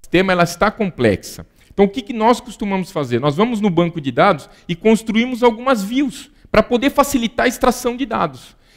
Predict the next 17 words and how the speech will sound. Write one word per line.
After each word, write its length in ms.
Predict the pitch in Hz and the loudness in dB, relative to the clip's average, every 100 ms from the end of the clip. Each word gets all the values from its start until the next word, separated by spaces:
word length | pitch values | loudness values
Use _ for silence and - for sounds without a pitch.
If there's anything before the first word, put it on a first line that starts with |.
| - | -6
Então, 340 | 202 277 285 | -2 0 2
de 80 | 220 | 0
base, 400 | 196 240 302 226 | 2 2 2 0
de 140 | 175 | -6
posse 340 | 175 240 285 277 | -2 0 0 0
dessas 400 | 214 - 196 135 | -2 0 -4 -4
views 260 | 151 151 | -6 -6
criadas, 560 | - 139 170 226 156 - _ _ | -6 -6 -2 0 -2 -6 _ _
eu 180 | 254 262 | 0 2
importo 560 | 220 - 160 151 147 | 2 4 8 8 6
com 140 | - 147 | -6 -4
o 40 | |
Genexus 460 | 131 139 131 127 127 | 2 2 4 2 -2
através 420 | 117 120 123 120 | 0 0 2 0
do 60 | 127 | -2
objeto 460 | 117 107 113 - | -8 0 0 0
DataView 600 | 107 104 120 123 170 302 | -4 0 0 0 -2 -2